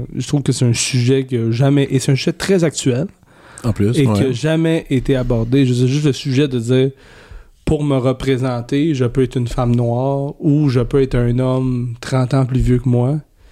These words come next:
Speaker 2: Ouais.
Speaker 1: Tu sais, parce que ces gens-là jouent
Speaker 2: Ouais,
Speaker 1: des
Speaker 2: ouais, ils jouent
Speaker 1: personnes
Speaker 2: des,
Speaker 1: qui
Speaker 2: ils jouent
Speaker 1: sont
Speaker 2: des
Speaker 1: dans
Speaker 2: personnages.
Speaker 1: l'espace.
Speaker 2: Ouais.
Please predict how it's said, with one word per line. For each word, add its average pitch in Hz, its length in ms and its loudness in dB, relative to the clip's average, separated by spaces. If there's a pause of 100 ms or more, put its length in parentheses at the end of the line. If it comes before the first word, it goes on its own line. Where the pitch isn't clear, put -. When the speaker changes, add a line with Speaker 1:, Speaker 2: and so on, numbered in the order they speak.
(440)
Speaker 2:
Ouais. 110 100 4
Speaker 1:
Tu 107 60 2
sais, 147 80 2
parce 127 160 0
que 127 80 0
ces 123 120 0
gens-là 123 320 2
jouent 113 240 0
Speaker 2:
Ouais, 120 60 2
Speaker 1:
des 123 60 2
Speaker 2:
ouais, 120 100 0
ils 117 60 -2
jouent 117 60 -4
Speaker 1:
personnes 120 180 0
Speaker 2:
des, 135 60 2
Speaker 1:
qui 107 60 0
Speaker 2:
ils 98 40 -6
jouent 104 60 0
Speaker 1:
sont 131 60 0
Speaker 2:
des 127 60 0
Speaker 1:
dans 123 80 0
Speaker 2:
personnages. 123 460 0
Speaker 1:
l'espace. 156 240 -6
Speaker 2:
Ouais. 120 160 -2